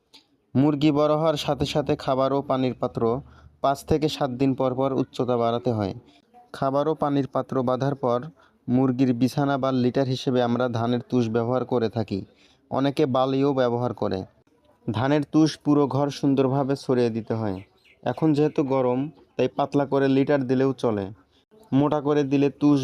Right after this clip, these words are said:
ভিজে গ্যাসের সৃষ্টি হয়। তুষ ছড়ানোর পর জীবাণুনাশক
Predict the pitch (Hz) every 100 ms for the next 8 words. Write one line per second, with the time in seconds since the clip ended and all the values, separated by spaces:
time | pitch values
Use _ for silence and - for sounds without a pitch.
0 | 123 139 147 123 123 - 127 131 117 120
1 | 107 98 98 - - _ _ _ 151 151
2 | - 156 151 151 147 135 135 139 - 123
3 | 135 143 139 135 131 147